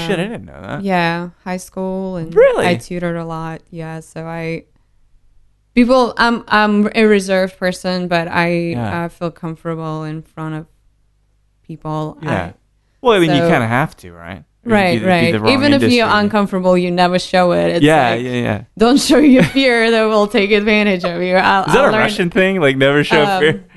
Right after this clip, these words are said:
Speaker 1: It
Speaker 2: well,
Speaker 1: could be.
Speaker 2: particularly related to high school teaching.
Speaker 1: Yeah.
Speaker 2: Yeah. You cannot <laughs> show,
Speaker 1: <laughs> 'Cause they
Speaker 2: show your fear. That will destroy
Speaker 1: They'll
Speaker 2: you.
Speaker 1: tear
Speaker 2: Yeah.
Speaker 1: you apart.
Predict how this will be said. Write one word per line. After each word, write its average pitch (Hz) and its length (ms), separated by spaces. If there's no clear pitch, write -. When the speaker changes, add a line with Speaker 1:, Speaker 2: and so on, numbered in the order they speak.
Speaker 1:
It 208 140
Speaker 2:
well, 233 240
Speaker 1:
could 139 80
be. 139 80
Speaker 2:
particularly 254 840
related 190 580
to 170 320
high 170 280
school - 340
teaching. 156 680
Speaker 1:
Yeah. 98 260
Speaker 2:
Yeah. 117 40
You 208 200
cannot 180 400
<laughs> - 80
show, - 100
Speaker 1:
<laughs> - 60
'Cause 175 500
they 139 120
Speaker 2:
show 131 100
your 220 220
fear. 196 340
That 208 160
will 196 500
destroy 175 520
Speaker 1:
They'll 135 160
Speaker 2:
you. 120 60
Speaker 1:
tear 135 200
Speaker 2:
Yeah. 139 80
Speaker 1:
you 143 140
apart. 120 500